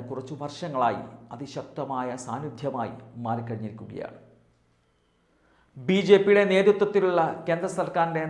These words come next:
നയങ്ങൾക്കെതിരെ തുറന്ന വിമർശനങ്ങളുമായി അദ്ദേഹം ദേശീയ രാഷ്ട്രീയ വേദിയിൽ മുന്നിൽ നിൽക്കുകയാണ്. രണ്ടായിരത്തി പതിനാലിൽ നരേന്ദ്രമോദി അധികാരത്തിൽ എത്തിയതിനു ശേഷം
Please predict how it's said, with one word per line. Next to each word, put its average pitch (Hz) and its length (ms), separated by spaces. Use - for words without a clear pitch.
നയങ്ങൾക്കെതിരെ 165 760
തുറന്ന 202 360
വിമർശനങ്ങളുമായി 202 840
അദ്ദേഹം 156 280
ദേശീയ 175 400
രാഷ്ട്രീയ 175 380
വേദിയിൽ 170 380
മുന്നിൽ 143 280
നിൽക്കുകയാണ്. 104 520
രണ്ടായിരത്തി 135 380
പതിനാലിൽ 139 480
നരേന്ദ്രമോദി 139 640
അധികാരത്തിൽ 170 480
എത്തിയതിനു 170 440
ശേഷം 143 260